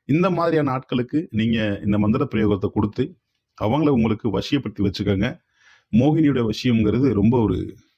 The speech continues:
அஹ், பயங்கரமான ஒரு மந்திரம். அதனால இந்த மந்திரத்தை யாரும் தவறாக பயன்படுத்தாதீங்க. இந்த மந்திரம், எந்திரம் ரொம்ப முக்கியமான ஒரு சூட்சுமமா வச்சிருக்கக்கூடிய ஒரு விஷயங்கள். அதனால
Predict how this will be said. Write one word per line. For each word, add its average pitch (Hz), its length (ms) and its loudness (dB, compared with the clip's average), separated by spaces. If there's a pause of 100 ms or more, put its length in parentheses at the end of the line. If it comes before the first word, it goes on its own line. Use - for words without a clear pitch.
(380)
அஹ், 87 340 -10 (120)
பயங்கரமான 113 480 -2
ஒரு 135 140 0
மந்திரம். 107 400 -2 (400)
அதனால 160 400 0
இந்த 135 200 0
மந்திரத்தை 135 500 0 (440)
யாரும் 113 360 -2
தவறாக 107 460 -2
பயன்படுத்தாதீங்க. 101 720 -4 (120)
இந்த 90 140 -4
மந்திரம், 117 580 0
எந்திரம் 98 460 -2
ரொம்ப 101 420 -2 (680)
முக்கியமான 131 480 0
ஒரு 98 480 2 (800)
சூட்சுமமா 127 800 0
வச்சிருக்கக்கூடிய 104 560 2
ஒரு 101 120 2
விஷயங்கள். 113 440 2 (460)
அதனால 143 540 0